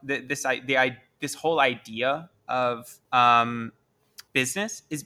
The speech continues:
it's such a pure form of doing business. Like what he's describing in both hundred million dollar offers and hundred million dollar leads is just make something so goddamn good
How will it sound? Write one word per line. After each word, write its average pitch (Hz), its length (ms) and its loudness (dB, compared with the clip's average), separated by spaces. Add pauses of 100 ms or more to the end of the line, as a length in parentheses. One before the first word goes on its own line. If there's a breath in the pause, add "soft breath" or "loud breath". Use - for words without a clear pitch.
it's 151 220 -6
such 196 200 -2
a 196 40 -10
pure 156 520 -2
form 131 340 -4
of 113 100 -8
doing 113 300 -8
business. - 420 -12
Like 135 160 -2
what 160 140 -4
he's 226 220 -12
describing 143 640 -2
in 120 200 -10
both 135 220 -4
hundred 127 260 -4
million 120 220 -6
dollar 113 200 -2
offers 113 380 -4
and 117 120 -12
hundred 123 180 -4
million 113 180 -8
dollar 113 220 -2
leads 113 380 -12 (380)
is 139 200 -4
just 165 260 -4 (140)
make 156 240 0
something 214 340 -2
so 175 340 0
goddamn 139 640 2
good 120 340 -2